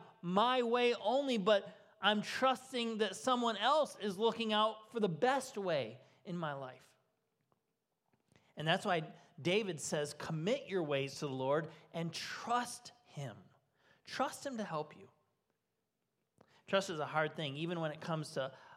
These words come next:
other arenas of life. Um, so I love to mow my lawn.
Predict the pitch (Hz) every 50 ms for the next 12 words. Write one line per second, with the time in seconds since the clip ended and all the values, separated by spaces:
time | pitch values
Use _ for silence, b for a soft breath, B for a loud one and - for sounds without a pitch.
0 | B - - 175 185 185 180 165 160 - 156 143 143 160 175 180 170 147 131 120
1 | - - 143 135 135 143 156 160 143 120 113 - - - - _ _ _ _ _
2 | _ _ _ _ _ _ - 170 165 156 156 151 143 135 139 - b b b b
3 | - 180 151 143 147 185 196 185 175 165 165 156 156 - 160 151 139 143 143 131
4 | 127 123 123 120 123 127 123 135